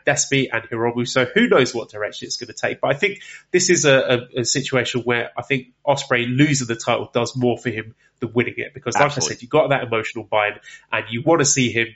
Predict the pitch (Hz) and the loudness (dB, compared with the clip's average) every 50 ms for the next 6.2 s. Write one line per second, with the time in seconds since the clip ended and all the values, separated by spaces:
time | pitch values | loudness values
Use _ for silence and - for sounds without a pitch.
0 | _ _ _ - 123 113 107 107 - - 156 127 131 117 - - 123 113 - 131 | _ _ _ -8 -6 -6 -6 -6 0 0 0 2 2 0 -2 -2 -4 -4 -2 -2
1 | 120 117 - - - 120 113 113 _ - - - _ - - - 131 117 113 113 | -2 -2 -2 -4 -2 -2 -4 -4 _ -20 -20 -20 _ -6 -2 0 2 2 2 0
2 | 113 113 - - _ _ _ _ _ _ _ _ _ _ _ _ _ _ _ _ | -2 -4 -8 -20 _ _ _ _ _ _ _ _ _ _ _ _ _ _ _ _
3 | _ _ - 131 139 160 147 139 147 160 180 160 139 127 127 - _ 147 143 156 | _ _ 0 2 2 2 2 2 2 2 2 2 0 -2 -4 -6 _ 2 4 4
4 | 143 - 123 123 117 - - 113 117 117 117 107 - - - 110 113 110 - 120 | 4 4 2 0 0 -2 -4 -2 -2 0 0 -2 -2 0 0 2 2 2 -2 -2
5 | - 123 117 120 110 113 - _ _ - 143 143 131 - 117 110 110 - - 120 | -4 -4 -4 -2 -6 -8 -10 _ _ -2 0 0 0 0 -2 -4 -4 -2 0 0
6 | 113 117 113 113 | 2 2 2 0